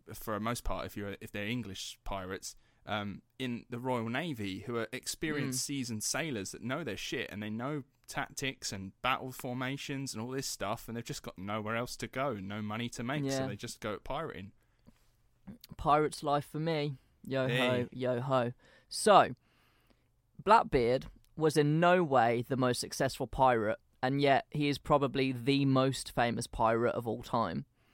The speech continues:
Speaker 2: So, I, why would the, I'm not gonna say he's the least successful, he was very successful, but he wasn't the most successful. There are more pirates that did a lot more than him. So why
Speaker 1: Hmm.
Speaker 2: is it that we remember Blackbeard? And obviously, there's, with Blackbeard,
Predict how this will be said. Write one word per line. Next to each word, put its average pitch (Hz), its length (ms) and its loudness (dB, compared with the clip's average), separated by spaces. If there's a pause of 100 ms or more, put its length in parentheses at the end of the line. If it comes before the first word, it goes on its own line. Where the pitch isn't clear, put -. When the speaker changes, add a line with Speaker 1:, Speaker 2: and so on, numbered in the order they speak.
(280)
Speaker 2:
So, 135 420 2 (300)
I, 139 80 4
why 135 500 4
would 131 380 0 (180)
the, 127 300 -2 (280)
I'm 143 120 2
not 139 120 2
gonna 120 100 -4
say 117 120 -2
he's 113 100 -4
the 113 80 -6
least 139 260 0
successful, - 440 -2
he 165 100 4
was 120 120 4
very 143 180 4
successful, - 500 -6 (160)
but 135 100 0
he 135 80 4
wasn't 160 220 2
the 120 60 -2
most 131 280 0
successful. - 440 -6
There 123 160 0
are 127 60 2
more 135 260 2
pirates 120 460 2
that 82 120 -8
did 110 140 -2
a 110 60 -2
lot 123 260 2
more 120 300 0
than 110 220 -2
him. 123 300 -4 (540)
So 147 140 2
why 180 220 8
Speaker 1:
Hmm. 190 60 -2
Speaker 2:
is 170 180 -2
it 151 60 -2
that 143 100 -2
we 143 80 0
remember 143 280 -2
Blackbeard? 104 520 0
And 156 100 0
obviously, 175 340 2
there's, 135 200 0
with 147 360 -4
Blackbeard, 147 600 2